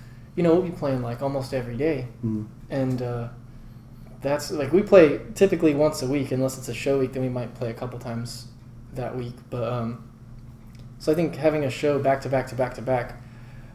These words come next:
Speaker 1: um, it's gonna be great 'cause,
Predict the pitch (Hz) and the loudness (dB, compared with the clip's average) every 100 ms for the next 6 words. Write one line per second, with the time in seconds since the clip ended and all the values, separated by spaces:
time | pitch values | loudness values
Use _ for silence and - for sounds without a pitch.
0 | - - - - 123 113 - - - - | -18 -18 -12 -2 -2 -2 -6 -14 -14 -8
1 | - 190 175 143 147 214 - - - 135 | -4 2 2 2 2 2 2 -6 -6 -4
2 | 123 - | -4 -6